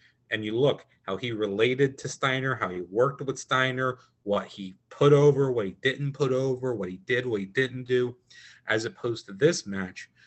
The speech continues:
where you could tell he's working with Foley. He wants to work with Foley. He wants to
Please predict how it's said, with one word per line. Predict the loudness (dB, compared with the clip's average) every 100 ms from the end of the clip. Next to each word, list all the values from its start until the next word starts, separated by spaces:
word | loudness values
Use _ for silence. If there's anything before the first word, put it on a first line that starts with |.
| _ _ _
where | 2 6 8 8 6 4 0
you | -6 -10 -10
could | -6 -8
tell | 2 2 2
he's | -4 -8
working | -4 -2 -2 -6 -6
with | -8
Foley. | -10 -14 -14 -16 -20
He | -14 -14 -8
wants | -2 -2 -2 -2
to | -4
work | -4 -12 -16
with | -20
Foley. | -18 -18 -18 -20
He | _ -16 -12
wants | -4 0 -2 -4
to | -14